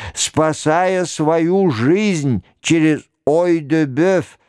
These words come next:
в парадный вход которого уже ломится мятеж. И вот она в покоях короля, в объятиях короля.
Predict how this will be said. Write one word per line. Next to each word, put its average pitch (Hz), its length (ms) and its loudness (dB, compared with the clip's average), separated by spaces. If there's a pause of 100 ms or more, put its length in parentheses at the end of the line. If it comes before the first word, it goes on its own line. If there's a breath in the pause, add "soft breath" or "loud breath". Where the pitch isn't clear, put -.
(140)
в - 240 -18
парадный 147 800 -2
вход 185 580 -4
которого 156 640 0
уже 143 560 0 (160)
ломится 165 1120 0
мятеж. 160 640 -2 (340 soft breath)
И 143 180 4
вот 147 500 0
она 139 320 -2
в - 140 -12
покоях 117 760 -2
короля, 110 500 -2 (320 loud breath)
в 127 160 2
объятиях 156 1120 -2
короля. 123 500 0